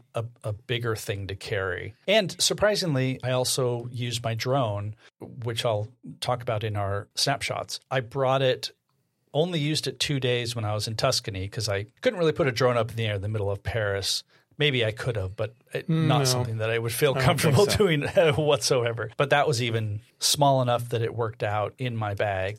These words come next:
Speaker 2: My guess is they don't like drones in Paris because you may not know this, but you're not allowed to fly over Paris at all.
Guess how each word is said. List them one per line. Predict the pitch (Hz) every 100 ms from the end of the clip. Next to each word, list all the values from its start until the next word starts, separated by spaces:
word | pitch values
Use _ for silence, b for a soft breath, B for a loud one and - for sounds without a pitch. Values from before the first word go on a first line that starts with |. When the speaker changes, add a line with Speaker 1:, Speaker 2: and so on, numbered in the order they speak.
| -
Speaker 2:
My | 151
guess | 151 196 -
is | 202
they | 202
don't | 170 190 196 -
like | 156 170 170 -
drones | 139 151 170 170
in | 143
Paris | 156 160 185 196
because | - 139 151 139 B B B
you | 135
may | 165 185
not | 156
know | 139 139
this, | 147 180
but | - 131 -
you're | 127
not | 123
allowed | 131 131 123
to | 131
fly | - 117 117
over | 117 117
Paris | - 117 113 117
at |
all. | 104 110 185